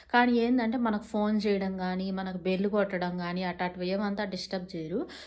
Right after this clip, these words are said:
అసలు వాళ్ళు ఎప్పుడు వస్తున్నారా, ఎప్పుడు వేస్తున్నారని కూడా మనకు తెలీదు. కానీ ఏదైనా మనకు ఎమర్జెన్సీ అట్లా అర్జెంట్ అయినప్పుడు ఏందంటే, మనకు ఇప్పుడు ఏదైనా మెయిల్స్, నోటిఫికేషన్స్ వస్తాయి కదా మొబైల్కి.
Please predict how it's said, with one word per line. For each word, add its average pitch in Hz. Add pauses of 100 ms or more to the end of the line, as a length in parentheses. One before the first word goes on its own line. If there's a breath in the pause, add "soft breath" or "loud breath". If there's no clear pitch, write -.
(100)
అసలు 202
వాళ్ళు 202
ఎప్పుడు 190
వస్తున్నారా, 220
ఎప్పుడు 202
వేస్తున్నారని 214
కూడా 220
మనకు 214
తెలీదు. 196 (320 loud breath)
కానీ 214
ఏదైనా 285
మనకు 247
ఎమర్జెన్సీ 240
అట్లా 208
అర్జెంట్ 220
అయినప్పుడు 190
ఏందంటే, 180
మనకు 208
ఇప్పుడు 185
ఏదైనా 185
మెయిల్స్, 190
నోటిఫికేషన్స్ 185
వస్తాయి 165
కదా 165
మొబైల్కి. 180